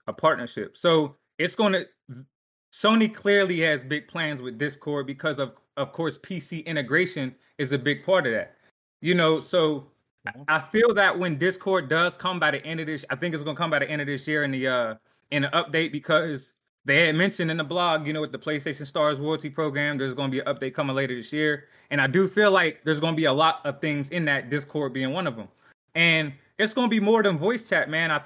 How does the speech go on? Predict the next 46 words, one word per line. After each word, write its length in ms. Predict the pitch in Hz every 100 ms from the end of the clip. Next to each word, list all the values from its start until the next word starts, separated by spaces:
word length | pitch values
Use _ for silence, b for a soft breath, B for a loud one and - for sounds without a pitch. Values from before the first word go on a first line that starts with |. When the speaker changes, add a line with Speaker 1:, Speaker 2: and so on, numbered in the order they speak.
| -
Speaker 1:
I 80 | 143
think, 380 | 196 202 190 _ _ _ _ 131
I 80 |
think 260 | 135 196 196
they're 120 | 185
gonna 240 | 175 175 170
be 160 | 170
trying 360 | 143 180 165 160
to 240 | - 165
basically 840 | 131 165 185 180 170 175 170 147 _ _ _ _ _ _ _ _ _ _ _ _ _ _ _ 147
try 240 | - 202
to 80 | 202
make 260 | 196 196 190
somewhat, 600 | - - 214 226 220 190
not, 240 | 254 -
not 180 | 220 254
their 180 | 185 185
own 180 | 180 147
streaming 420 | - 190 202 202
service, 400 | 214 208 196 202
but 180 | 151 143
they're 120 | 180
trying 260 | - 180
to 80 | 156
basically 520 | 131 165 156 139 143
mainstream 560 | 127 143 143 139 143 135
it 180 | 123 _
through 140 | 156 135
Discord, 500 | 135 131 117 92 - _ _ -
I 120 | 123
think, 240 | - 101 - _ _ _ _ _ -
for 140 | 139
P 220 | - 170
C 200 | 143 165
and 120 | 139 131
PlayStation. 560 | 131 - 104 - - _ _ _ _
You 120 | 156 170
know, 180 | 160
so 240 | 147 160 156
it's 120 | 160
gonna 200 | 175 160
be 160 | 143 147
all 320 | 147 147 131
one, 300 | 139 160 147
like, 240 | 143 135
connected 680 | - 127 143 147 143 131